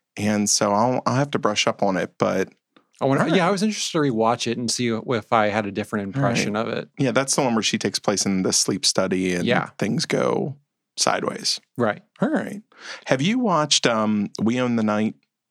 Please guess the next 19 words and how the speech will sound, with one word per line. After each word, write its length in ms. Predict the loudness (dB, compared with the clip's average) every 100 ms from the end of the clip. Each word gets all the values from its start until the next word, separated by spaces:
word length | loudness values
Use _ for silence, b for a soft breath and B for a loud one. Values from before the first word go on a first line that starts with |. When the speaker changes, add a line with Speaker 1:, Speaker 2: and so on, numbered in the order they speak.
| _ -8
Speaker 1:
uh, 340 | -4 -2 -2 0
which 280 | 0 -2 0
is 120 | 2
on 240 | 2 2
H 240 | 0 -2 -2
B 80 | 0
O 40 |
Max? 360 | 0 0 -2 -2
That's 280 | 0 -2 -2
the 380 | -2 0 0 0
Speaker 2:
The 80 | 2
one 300 | 2 2 4
by 220 | 4 2
the 260 | 2 0 0
Speaker 1:
the 80 |
creator 320 | 2 2 2 0
of 80 |
The 60 | 2
Wire. 420 | 2 0 0 -4